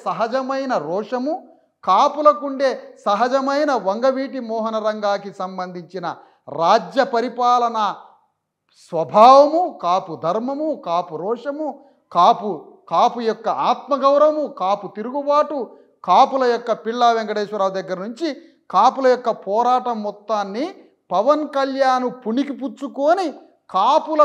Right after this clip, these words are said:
పెద్దల మధ్య ఒక పెద్ద రాజకీయ అవగాహనతో పవన్ కళ్యాణే రేపు చంద్రబాబు నాయుడు మీద తిరుగుబాటు చేసి ఆ పొత్తు నుంచి బయటకు వచ్చి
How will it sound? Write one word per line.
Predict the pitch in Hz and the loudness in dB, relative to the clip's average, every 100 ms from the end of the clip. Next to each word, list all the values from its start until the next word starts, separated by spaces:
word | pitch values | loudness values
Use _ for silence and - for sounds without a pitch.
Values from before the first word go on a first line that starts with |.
| 285 | 2
పెద్దల | 220 196 185 285 | -2 -4 2 2
మధ్య | 277 262 240 277 294 226 - _ | 2 -2 -4 -2 0 -2 -10 _
ఒక | 196 226 208 | -6 -4 -4
పెద్ద | 220 180 196 277 185 | -6 -6 4 4 4
రాజకీయ | 180 226 277 277 262 | 2 0 -2 -6 -4
అవగాహనతో | 240 180 233 247 254 240 240 233 262 339 330 - - - _ _ _ _ _ _ _ _ | -2 0 -2 0 0 0 -2 -6 4 6 6 2 -18 -20 _ _ _ _ _ _ _ _
పవన్ | - 143 208 254 | -12 -6 -2 -2
కళ్యాణే | 269 254 262 262 262 262 | 0 0 2 0 2 0
రేపు | 254 226 | 0 -4
చంద్రబాబు | 226 226 233 233 233 233 226 | -6 -8 -6 -4 -2 -2 -4
నాయుడు | 220 220 208 208 | -4 -2 -4 -6
మీద | 208 202 196 | -6 -6 -8
తిరుగుబాటు | 185 196 208 208 190 | -10 -8 -2 0 2
చేసి | 185 180 214 269 359 359 _ _ _ _ _ _ _ _ _ _ _ | 0 -6 -8 -10 -12 -14 _ _ _ _ _ _ _ _ _ _ _
ఆ | 190 226 | 6 6
పొత్తు | 220 240 247 | 6 0 0
నుంచి | 311 294 226 | 0 0 -4
బయటకు | 180 208 247 240 | -2 -2 -2 -6
వచ్చి | 262 - | -8 -6